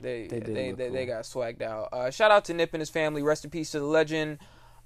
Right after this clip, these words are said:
Speaker 1: Um,
Speaker 2: Rest in peace, Nip.
Speaker 1: B E T Awards, though. Uh, I say overall it was a decent show. Um, I saw the second half of it.
Speaker 2: Same.
Speaker 1: I saw the Migos perform. I liked the little Pure Water shit they had going on. Uh, that's a good song. Brought, uh,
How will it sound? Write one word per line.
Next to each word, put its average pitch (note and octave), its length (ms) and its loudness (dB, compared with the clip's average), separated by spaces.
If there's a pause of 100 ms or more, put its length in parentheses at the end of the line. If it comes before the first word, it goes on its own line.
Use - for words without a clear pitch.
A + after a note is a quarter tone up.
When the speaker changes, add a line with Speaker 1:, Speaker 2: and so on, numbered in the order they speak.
Speaker 1:
Um, F#3+ 60 12
Speaker 2:
Rest G3+ 380 12
in F#3+ 40 -4
peace, - 0 -
Nip. G3+ 80 -8
Speaker 1:
B B3+ 280 4
E A#3+ 40 2
T C4 300 4
Awards, A#3 580 10
though. F3 460 12 (140)
Uh, G#3+ 500 12 (100)
I D#4 120 12
say F4 380 2
overall A#3+ 640 12
it - 20 4
was D#4 140 2
a G3+ 60 -6
decent D#3 460 -6
show. D#3 500 8 (500)
Um, F#3 320 10
I G3 80 12
saw G3+ 200 8
the F3 60 4
second D#3+ 320 0
half C3+ 320 4
of B2+ 160 -12
it. D3+ 160 -2 (140)
Speaker 2:
Same. - 240 2
Speaker 1:
I F3+ 80 12
saw G3+ 220 10
the F3 80 4
Migos E3+ 460 4
perform. E3 760 4
I D#3+ 60 10
liked E3 320 10
the D#3 180 8
little D3+ 220 4
Pure D#3 340 2
Water C#3 640 6 (520)
shit D3 360 2
they C3+ 160 8
had C3+ 280 6
going B2+ 320 2
on. A#2+ 400 -2
Uh, A#2 100 -4
that's C3 220 2
a C3+ 40 -8
good C3 240 -2
song. A#2+ 520 0
Brought, C3+ 280 6
uh, A#2+ 380 2